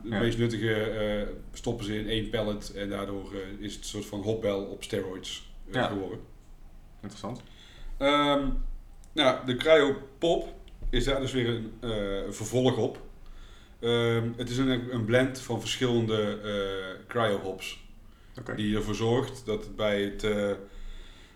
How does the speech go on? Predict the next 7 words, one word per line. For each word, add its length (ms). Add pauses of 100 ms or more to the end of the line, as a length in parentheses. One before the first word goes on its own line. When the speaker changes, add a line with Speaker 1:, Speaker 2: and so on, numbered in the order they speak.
(120)
Speaker 1:
<clears throat> 280 (240)
bij 160
het 100
fermenteren, 640 (1000)
eh, 460 (1120)
een 120
extra 260